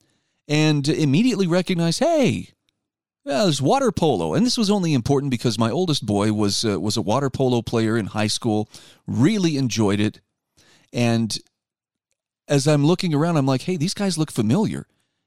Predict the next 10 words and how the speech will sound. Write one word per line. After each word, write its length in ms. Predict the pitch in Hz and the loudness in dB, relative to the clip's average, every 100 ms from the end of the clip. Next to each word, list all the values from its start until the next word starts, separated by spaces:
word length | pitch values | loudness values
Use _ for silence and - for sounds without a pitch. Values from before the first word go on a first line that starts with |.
| _ _ _ | _ _ _
And 120 | 143 139 | 0 2
I 60 | |
realized 760 | 123 107 233 175 95 104 123 - | 2 2 2 2 0 0 -2 -2
that 120 | 113 | -2
I 140 | 131 214 | -2 -2
was 240 | 226 143 | -2 0
looking 380 | 110 - 170 127 | -2 0 -4 -2
at 100 | 160 | -2
a 60 | |
story 500 | - - 82 73 120 | -4 -4 -4 -2 -4